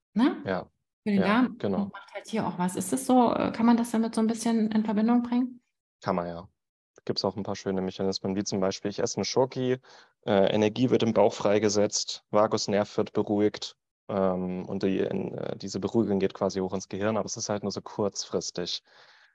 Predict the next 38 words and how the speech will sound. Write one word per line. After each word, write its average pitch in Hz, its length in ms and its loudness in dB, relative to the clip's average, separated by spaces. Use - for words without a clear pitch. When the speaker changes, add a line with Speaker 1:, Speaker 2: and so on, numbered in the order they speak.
Speaker 2:
Es - 100 -10
ist 101 140 -4
ein 101 60 -4
kurzfristiger - 760 -4
Reiz 80 540 -6
und 92 220 -8
Speaker 1:
Wie 208 120 -2
so - 80 0
ein - 0 -
Speaker 2:
zehn 196 80 0
Speaker 1:
kurzer 214 160 0
Speaker 2:
Minuten - 200 -4
Speaker 1:
Kick, 220 220 -4
so 98 120 0
ein 95 120 2
Speaker 2:
später, 92 160 -6
Speaker 1:
Glückshormon 214 380 2
Speaker 2:
genau, - 80 -4
kur- - 160 -6
Speaker 1:
Kick - 80 -12
und - 160 -16
fertig 190 340 -6
so, - 140 -10
ne? 185 220 2
Aber 175 180 4
ist 180 140 -2
halt 190 160 2
nicht 196 260 6
das, 185 180 2
was 185 160 0
du 165 100 -2
eigentlich 175 500 0
brauchst, - 380 -8
so, 160 100 -10
ne? 190 380 -6
Also 170 180 -16
so. - 100 -14
Speaker 2:
Genau. - 200 -18